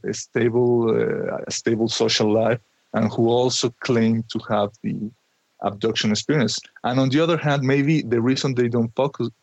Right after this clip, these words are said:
focus on them, those people is because those people prefer to keep their experiences, uh, private. They don't go around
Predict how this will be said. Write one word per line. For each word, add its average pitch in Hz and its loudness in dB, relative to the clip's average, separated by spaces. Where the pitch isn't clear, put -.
focus 127 -2
on 113 2
them, 113 2
those 117 0
people - -4
is 120 -2
because 113 -2
those 135 2
people 135 -2
prefer 123 -2
to - -8
keep 117 -2
their 110 2
experiences, 117 -2
uh, 101 0
private. - -2
They 113 2
don't 120 0
go 123 2
around 120 2